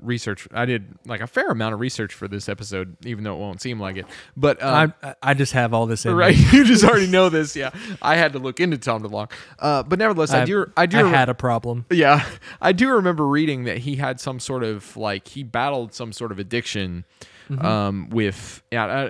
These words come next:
Speaker 1: I, I mean, it might have been alcohol, but it was also some sort of pills or, or some sort of medication or
Speaker 2: Sure,
Speaker 1: something like
Speaker 2: yeah.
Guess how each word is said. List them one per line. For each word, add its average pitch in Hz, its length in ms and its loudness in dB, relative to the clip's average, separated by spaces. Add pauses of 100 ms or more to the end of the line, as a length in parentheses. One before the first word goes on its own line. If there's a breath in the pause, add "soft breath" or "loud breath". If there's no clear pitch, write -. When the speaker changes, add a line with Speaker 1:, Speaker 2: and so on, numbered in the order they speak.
(100)
Speaker 1:
I, 95 60 -16
I - 20 -10
mean, 127 400 -6
it 131 100 -6
might 147 160 0
have 147 60 -2
been 117 100 -2
alcohol, 107 520 -4
but 104 120 -8
it 101 60 -6
was 113 120 -6
also 143 240 -4
some 120 220 -10
sort 104 160 -8
of 87 100 -14
pills 139 400 -6
or, 101 300 -8
or 101 260 -6
some 120 220 -10
sort 104 160 -8
of 98 60 -8
medication 101 580 -8
or 92 60 -12
Speaker 2:
Sure, 131 240 -4
Speaker 1:
something 87 160 -8
like - 100 -6
Speaker 2:
yeah. 117 40 -4